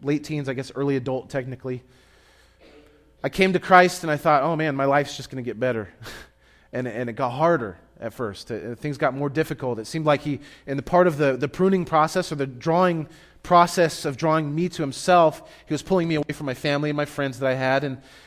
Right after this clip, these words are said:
uh, some things that I had gotten really used to, some bad habits that I had. And it seemed like as he was drawing me closer to himself and deeper into a relationship with him,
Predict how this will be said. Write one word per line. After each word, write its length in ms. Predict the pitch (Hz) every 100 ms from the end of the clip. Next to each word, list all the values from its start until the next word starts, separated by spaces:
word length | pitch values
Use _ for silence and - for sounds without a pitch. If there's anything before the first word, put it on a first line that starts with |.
| -
uh, 80 | 131
some 200 | 127 156
things 240 | 147 165 151
that 80 |
I 20 | 143
had 100 | 143
gotten 200 | 139 131
really 200 | 139 123
used 300 | 135 156 -
to, 140 | 156
some 300 | - 131 120
bad 220 | 110 135
habits 380 | 131 143 151 -
that 140 | 160
I 80 | 147
had. 300 | 139 143 143
And 180 | 143 131 - -
it 120 | 156
seemed 220 | - 226
like 180 | 214 185 - - -
as 280 | 170 170
he 280 | - 190 160 - - 131
was 240 | 147 139
drawing 420 | 104 190 226 226
me 160 | 196 175
closer 420 | - 208 214 190
to 140 | 175
himself 420 | 185 156 202 196 180
and 120 | 156
deeper 260 | 170 175
into 220 | 165 160 160
a 40 |
relationship 600 | 147 156 175 165 156 147
with 100 | 143
him, 320 | 180 180 143